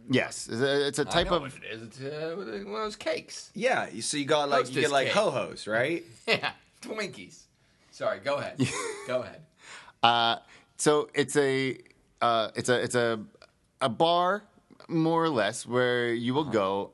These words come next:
Speaker 1: and, uh, in addition to paying for, uh, drinks, either the drinks are, uh, inordinately expensive relative to other bars in the neighborhood,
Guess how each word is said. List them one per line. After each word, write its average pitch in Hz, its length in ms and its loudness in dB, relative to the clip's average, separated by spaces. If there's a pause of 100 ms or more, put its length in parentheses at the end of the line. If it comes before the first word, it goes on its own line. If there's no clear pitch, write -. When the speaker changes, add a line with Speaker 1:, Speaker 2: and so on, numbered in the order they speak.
Speaker 1:
and, 120 340 -2
uh, 117 640 0 (120)
in 139 80 0
addition 151 360 0
to 135 60 -2
paying 131 480 -2
for, 113 440 -2 (600)
uh, 110 280 0
drinks, 139 420 -2
either 123 240 2
the 113 100 0
drinks 113 360 0
are, 98 560 0 (260)
uh, 92 280 -4
inordinately 107 640 -2
expensive 101 520 -6
relative 98 300 0
to 92 100 -2
other 95 320 -4
bars 95 340 -4
in 98 60 -4
the 95 80 -2
neighborhood, 95 420 -4